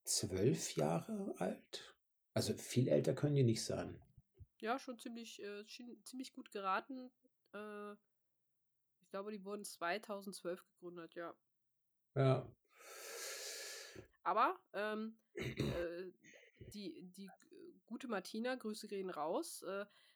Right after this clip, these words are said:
Speaker 2: versucht uns ja auch immer, äh, diese eine Serie vorzuschlagen, Euphoria. Ähm,
Speaker 1: <laughs> Ne,
Speaker 2: ist
Speaker 1: ist
Speaker 2: auch,
Speaker 1: nicht
Speaker 2: äh,
Speaker 1: sie,
Speaker 2: von
Speaker 1: nicht
Speaker 2: denen.
Speaker 1: sie versucht, es vorzuschlagen.
Speaker 2: <laughs> Ist, <laughs> okay,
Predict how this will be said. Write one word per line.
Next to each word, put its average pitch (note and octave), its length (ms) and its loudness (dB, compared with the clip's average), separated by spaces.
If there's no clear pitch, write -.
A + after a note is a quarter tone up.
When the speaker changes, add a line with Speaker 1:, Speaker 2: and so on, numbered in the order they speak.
Speaker 2:
versucht G#3 340 -6
uns A3+ 140 -8
ja F#3+ 160 2
auch G3 200 4
immer, G#3+ 520 -2
äh, G3 360 -2
diese F#3+ 300 -8
eine F#3+ 180 -4
Serie F#3+ 380 -6
vorzuschlagen, G#3 640 -4
Euphoria. G#3 800 0
Ähm, F#3 420 -6
Speaker 1:
<laughs> - 960 0
Ne, B2 140 6
Speaker 2:
ist - 280 -4
Speaker 1:
ist B2+ 120 12
Speaker 2:
auch, - 0 -
Speaker 1:
nicht D3+ 240 12
Speaker 2:
äh, - 20 2
Speaker 1:
sie, D#3 220 12
Speaker 2:
von - 180 6
Speaker 1:
nicht D3+ 240 12
Speaker 2:
denen. - 20 -2
Speaker 1:
sie F3 160 10
versucht, E3 480 12
es C3 120 12
vorzuschlagen. C3 1200 12
Speaker 2:
<laughs> C4+ 520 12
Ist, - 220 -4
<laughs> - 600 -2
okay, C4 260 6